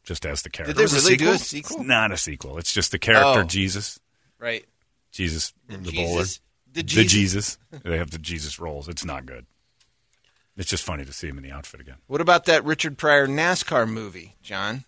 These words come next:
Speaker 2: Didn't you watch that? I don't. What was
Speaker 1: The
Speaker 2: that?
Speaker 3: Oh,
Speaker 1: light,
Speaker 3: yeah.
Speaker 1: or the
Speaker 3: I
Speaker 1: one
Speaker 3: can't
Speaker 1: about the
Speaker 3: remember it.
Speaker 1: first nascar driver, black
Speaker 2: Oh,
Speaker 1: nascar
Speaker 2: Willie
Speaker 1: driver.
Speaker 2: T. Ribs?
Speaker 1: Yeah, I think that's what it was. Or they had
Speaker 2: Is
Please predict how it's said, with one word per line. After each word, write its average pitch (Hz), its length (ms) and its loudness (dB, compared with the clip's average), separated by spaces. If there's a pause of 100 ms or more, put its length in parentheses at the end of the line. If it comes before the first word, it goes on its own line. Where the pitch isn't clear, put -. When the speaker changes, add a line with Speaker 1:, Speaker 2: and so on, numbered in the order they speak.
(120)
Speaker 2:
Didn't 131 180 -8
you 131 120 0
watch 131 340 0
that? 139 320 0
I 123 80 -12
don't. 98 260 -18
What 120 220 -8
was 131 180 -8
Speaker 1:
The 101 80 0
Speaker 2:
that? 82 320 0
Speaker 3:
Oh, 113 380 -2
Speaker 1:
light, 101 160 6
Speaker 3:
yeah. 104 320 0
Speaker 1:
or 95 100 8
the 95 120 0
Speaker 3:
I 95 40 0
Speaker 1:
one 104 120 4
Speaker 3:
can't 92 80 0
Speaker 1:
about 95 140 6
the 98 40 -4
Speaker 3:
remember 95 60 2
it. - 40 -2
Speaker 1:
first - 320 0
nascar 90 420 -2
driver, 73 360 -10
black 82 320 -2
Speaker 2:
Oh, 85 60 -2
Speaker 1:
nascar 113 80 -2
Speaker 2:
Willie 127 180 0
Speaker 1:
driver. 117 80 -8
Speaker 2:
T. 131 120 -2
Ribs? 139 400 -4
Speaker 1:
Yeah, 73 180 -10 (280)
I 90 40 -12
think 147 180 0
that's - 220 -4
what 69 100 -8
it - 20 -10
was. 85 160 -4
Or 101 60 2
they 101 100 6
had 98 100 4
Speaker 2:
Is - 60 -10